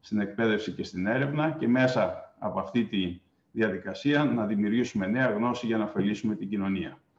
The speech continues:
Περνάμε στην επόμενη διαφάνεια. Να δούμε τις σχολές του Πολυτεχνείου Κρήτης.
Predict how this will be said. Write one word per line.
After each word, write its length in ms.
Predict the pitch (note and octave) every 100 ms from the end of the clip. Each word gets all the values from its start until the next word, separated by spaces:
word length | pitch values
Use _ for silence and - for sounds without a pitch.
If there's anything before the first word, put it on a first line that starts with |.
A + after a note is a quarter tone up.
| _ _ _ _ _
Περνάμε 400 | B2 A#2+ C3 A#2
στην 140 | -
επόμενη 380 | G#2+ G2+ A2 F#2
διαφάνεια. 640 | F2+ E2+ G2+ G#2+ C#3 C3+ - _ _ _ _ _ _ _ _ _ _ _
Να 180 | - A#2
δούμε 200 | C3+ D3+
τις 120 | C#3
σχολές 340 | - A#2+ C#3 C#3
του 80 | A2+
Πολυτεχνείου 520 | G2+ F#2 - A2+ F2
Κρήτης. 520 | F#2 G2+ D3+ D#3+